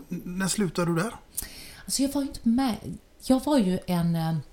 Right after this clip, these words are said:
Speaker 2: gästartist och gjorde Sista ljuva år med dem och sen ett par andra duetter. Sen turnerade jag ju med dem lite grann. Därför att, eh, efterfrågan var så stark efter det vi hade gjort och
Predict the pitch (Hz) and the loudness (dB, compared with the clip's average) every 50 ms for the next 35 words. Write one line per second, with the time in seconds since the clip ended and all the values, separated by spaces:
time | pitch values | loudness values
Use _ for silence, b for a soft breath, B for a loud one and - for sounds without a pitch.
0 | - - - - - - - - - - - _ - _ - - 160 160 196 208 | -20 -20 -20 -20 -20 -20 -20 -20 -20 -20 -20 _ -10 _ -2 -2 4 6 6 6
1 | 190 - - - 165 - - - 160 - - - - - - - - - _ _ | 6 2 0 -2 -2 -2 -2 -4 -4 -2 -2 -4 -6 -6 -12 -16 -16 -20 _ _
2 | - 185 156 185 185 202 220 226 220 - 156 160 160 - - 180 - - - 170 | 2 6 6 6 6 6 4 2 2 0 0 0 -2 0 -2 -2 -2 2 2 4
3 | 170 170 175 170 160 151 160 160 165 165 170 160 160 160 151 151 156 - - 170 | 4 4 4 2 2 2 2 2 4 4 4 2 2 2 0 0 0 2 2 2
4 | 165 160 165 - - 170 - - 180 160 156 156 160 160 165 156 151 151 160 165 | 2 0 -4 -4 -6 -6 2 2 2 4 4 2 0 0 0 0 0 2 0 0
5 | 147 - - - - 175 - B B B B B B B B B B B B B | -2 -4 -4 -4 -6 -6 -6 B B B B B B B B B B B B B
6 | - - 208 196 - 208 202 254 311 285 196 156 160 170 196 220 254 294 339 349 | 6 6 6 8 8 8 8 8 8 6 4 4 4 2 2 2 2 2 2 4
7 | 330 269 180 165 170 170 175 185 175 - 196 180 180 165 165 202 262 - b b | 6 6 6 4 2 2 0 0 2 2 4 4 4 4 4 2 2 0 b b
8 | b b b b b b b b b b b - 214 196 180 - 185 165 170 170 | b b b b b b b b b b b 4 4 4 4 2 -2 0 0 -2
9 | 156 - - - 170 165 165 175 180 185 185 - - - - - 196 190 - - | -2 -2 -2 -2 -2 -2 -2 -4 -4 -6 -6 -8 -10 -10 2 4 4 4 4 -2
10 | - - - 170 160 160 160 165 165 165 151 - 156 - - - 160 156 165 - | -8 -2 2 4 4 4 4 2 0 0 -2 -2 -4 -2 0 0 0 0 -2 -8
11 | - - - - - 156 - - 170 - 165 151 143 151 147 151 160 160 160 156 | -14 -14 -8 -6 -6 -6 -4 -4 -2 -2 -2 -2 -2 -2 -2 0 0 0 0 0
12 | 151 - - - 143 139 135 139 | -2 -6 -6 -4 -2 -2 -2 -4